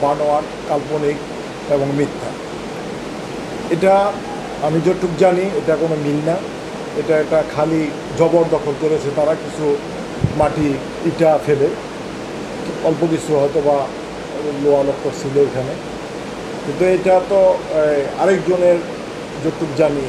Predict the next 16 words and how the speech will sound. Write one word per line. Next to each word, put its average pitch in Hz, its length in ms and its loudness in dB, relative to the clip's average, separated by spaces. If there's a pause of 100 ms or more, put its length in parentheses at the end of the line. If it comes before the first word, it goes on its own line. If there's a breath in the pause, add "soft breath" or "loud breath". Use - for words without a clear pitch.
(340)
আমি 147 140 -4 (120)
খবর 165 180 4
নিছি। 147 340 -2 (320)
আর 135 220 2 (640)
এ 196 60 6
সম্বন্ধে 208 460 4
আমি 202 180 6
বলতে 202 280 4
গেলে, 202 220 4
এ, 202 120 2 (1600)
অনেক 175 280 0
কথাই 190 320 2
চলে 196 200 6
আসবে, 175 360 4
তারপর 175 380 2
আজকে 170 320 0